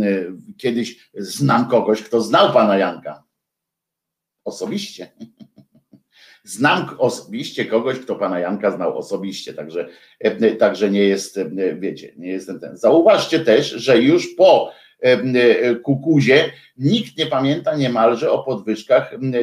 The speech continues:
dla posłów. E, no oczywiście, że nikt nie pamięta, zresztą ja przypominam to, co powiedziałem,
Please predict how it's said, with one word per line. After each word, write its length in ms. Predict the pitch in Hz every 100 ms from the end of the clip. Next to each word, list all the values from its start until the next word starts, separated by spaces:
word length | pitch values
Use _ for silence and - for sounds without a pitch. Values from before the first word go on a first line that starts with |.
| 117
dla 160 | 113
posłów. 600 | - 370 - - 127 - _ _ -
E, 440 | 135 110 139 131
no 180 | 123 117
oczywiście, 520 | 110 143 349 - 208
że 320 | 143 131 117 120 117 123
nikt 260 | 117 -
nie 60 | 117
pamięta, 420 | 110 107 113 120
zresztą 360 | 117 110 110 110
ja 140 | 123
przypominam 520 | - 143 139 127 107
to, 100 | 143
co 140 | 151 139
powiedziałem, 460 | 127 117 123 123